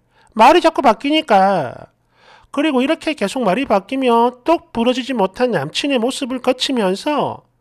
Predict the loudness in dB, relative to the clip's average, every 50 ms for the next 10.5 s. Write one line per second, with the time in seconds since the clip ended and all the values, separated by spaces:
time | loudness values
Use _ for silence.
0 | _ _ _ _ 0 2 2 4 4 2 2 0 0 0 0 0 0 0 -2 -8
1 | -12 -14 -16 -16 -20 _ _ _ _ _ _ _ _ _ _ _ _ _ _ _
2 | -20 _ -2 0 2 4 4 4 2 2 -2 -4 -2 -2 0 0 0 0 -2 -4
3 | -4 -4 -2 -2 -2 -2 -2 -2 -2 -2 -4 -6 -8 -12 _ -20 -20 -20 _ -6
4 | -4 -2 0 4 4 4 4 4 2 -2 -4 -2 -2 -2 -2 -2 -4 -6 -8 -2
5 | -2 -2 0 0 0 0 2 2 2 2 0 -2 -4 -4 -4 -4 -4 -4 -8 -10
6 | -8 -6 -4 -2 0 -2 -2 -2 -4 -4 -4 -4 -4 -4 -6 -8 -10 -10 -8 -6
7 | -2 0 0 0 0 0 0 2 2 0 0 0 2 2 2 2 0 0 -2 -2
8 | -2 -2 -2 -2 -2 0 2 2 2 4 4 2 0 -2 -6 -14 _ _ _ _
9 | _ _ _ 2 4 4 4 4 4 4 4 4 4 4 2 -2 -2 -2 -2 -2
10 | 0 0 0 0 0 -2 -4 -4 -4